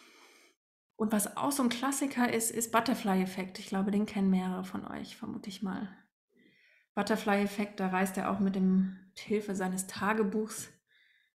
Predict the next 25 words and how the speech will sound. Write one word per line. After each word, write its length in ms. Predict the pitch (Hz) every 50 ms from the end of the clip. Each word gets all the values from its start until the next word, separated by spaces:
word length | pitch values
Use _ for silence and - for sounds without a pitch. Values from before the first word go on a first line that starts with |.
| _ -
reist 300 | - 185 202 202 - -
er 120 | 202 190 -
immer 240 | 214 190 190 190
zurück 420 | 190 - 208 185 190 202 202 - - - - - - - _ _ _ _ _
in 100 | 220 208
die 60 | 208
Vergangenheit 840 | 190 - 208 190 185 180 185 196 202 190 196 190 185 190 185 - -
und 280 | 185 190 196 - - - _ _ _ _ _ - - - - - - - - _ _ _
probiert 580 | _ - 220 185 196 214 214 208 196 196 - - - - - - - -
auch, 260 | 190 190 190 190 - - - -
geht 160 | - 185 185
auch 140 | 185 185 185
um 100 | 185 190
die 60 | 185
Liebe, 340 | 185 190 196 202 196 196 190
probiert 400 | 190 - - 185 190 196 190 185
noch 140 | 185 185 185
mal 340 | 190 185 180 180 185 185 - - - - - - - - _ _
es 260 | _ - - - - -
auf 140 | 175 -
eine 100 | 202 185
andere 280 | 190 185 190 196 190 -
Art 180 | - - 190 190
und 120 | 185 180
Weise. 500 | 180 175 180 180 185 180 175 190 190 190